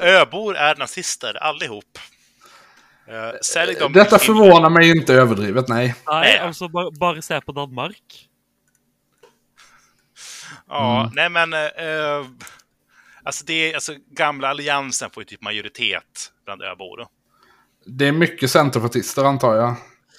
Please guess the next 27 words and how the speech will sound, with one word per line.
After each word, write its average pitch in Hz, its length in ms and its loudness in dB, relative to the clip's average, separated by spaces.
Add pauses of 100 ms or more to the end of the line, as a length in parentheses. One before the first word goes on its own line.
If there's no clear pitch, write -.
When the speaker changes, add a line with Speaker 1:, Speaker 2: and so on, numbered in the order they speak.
(200)
Speaker 1:
Mycket - 280 -14
centerpartister, 156 540 -12
mycket 151 200 -12
K 143 240 -10
D-are. 110 520 -6
Eh, 104 960 -20
Speaker 2:
Ja, 139 480 8 (340)
jo, 143 240 4
men 143 160 0
det 151 80 6
är 151 60 8
ju 139 80 4
typ 127 200 -4
kön. 110 520 -2 (380)
Speaker 1:
Ja, 110 260 -10
mycket 143 320 -12
moderater. 107 840 -6 (640)
Ja, 127 140 -8
u-, 143 180 -10
ungefär 147 220 -12
samma 127 180 -6
mängd 104 300 -10 (160)
sverigedemokrater 104 640 -14
som 95 160 -16
resten 101 260 -14
av 92 60 -16
landet. 92 340 -10